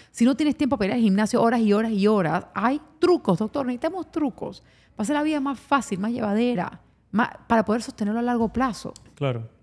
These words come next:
Speaker 1: ¿Te parece?
Speaker 2: Sí, porque entiendo, entiendo la parte de dos horas al gimnasio todos los días no llega a ser, no llega a ser sostenible.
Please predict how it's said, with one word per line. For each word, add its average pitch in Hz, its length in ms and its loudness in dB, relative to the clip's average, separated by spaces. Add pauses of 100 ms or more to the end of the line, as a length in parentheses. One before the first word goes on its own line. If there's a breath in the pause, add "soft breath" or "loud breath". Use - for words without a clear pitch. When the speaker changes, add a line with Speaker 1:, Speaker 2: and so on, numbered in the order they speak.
(180)
Speaker 1:
¿Te 180 100 -2
parece? 226 380 0
Speaker 2:
Sí, 190 140 -2
porque 139 240 -4
entiendo, 151 360 -2
entiendo 151 240 -4
la 135 120 -4
parte 135 220 -6
de 139 100 -4
dos 135 180 -2
horas 139 180 -4
al 131 60 -6
gimnasio 123 320 -6
todos 131 140 -6
los 123 100 -8
días 127 200 -6
no 131 200 -6
llega 127 160 -4
a 127 60 -6
ser, 127 240 -8
no 131 140 -6
llega 127 100 -6
a 123 40 -10
ser 127 140 -10
sostenible. 123 460 -12